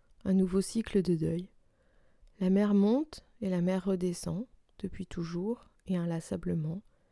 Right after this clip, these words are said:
Une vague m'emporte et je dois me battre pour rester à la surface. Une autre, plus douce, me ramène vers un rivage où je peux souffler, respirer un peu. À chaque tour, j'avance.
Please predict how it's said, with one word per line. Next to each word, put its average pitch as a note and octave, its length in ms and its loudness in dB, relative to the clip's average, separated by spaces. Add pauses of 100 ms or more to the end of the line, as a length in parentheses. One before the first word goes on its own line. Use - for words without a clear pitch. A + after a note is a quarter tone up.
(500)
Une F#3 120 2
vague G3 180 6
m'emporte G#3+ 520 4
et G#3+ 60 6
je F#3 100 2
dois F3 180 4
me F3 140 2
battre G3 380 0
pour - 180 -8
rester F#3+ 300 -6
à F#3 60 -2
la F3+ 140 -6
surface. - 680 -10 (680)
Une F#3 200 4
autre, A3+ 380 0
plus G3 180 -2
douce, F#3 400 -6
me G3+ 120 -2
ramène F3+ 400 2
vers F#3 180 0
un E3+ 120 -2
rivage E3 560 -6 (580)
où F#3+ 60 -2
je F#3 100 0
peux F3 160 -6
souffler, - 560 -8 (640)
respirer G3+ 580 -2
un F#3 140 0
peu. F3+ 280 -6 (720)
À F#3+ 120 -2
chaque - 280 -6
tour, A#3 220 2
j'avance. F3 640 -2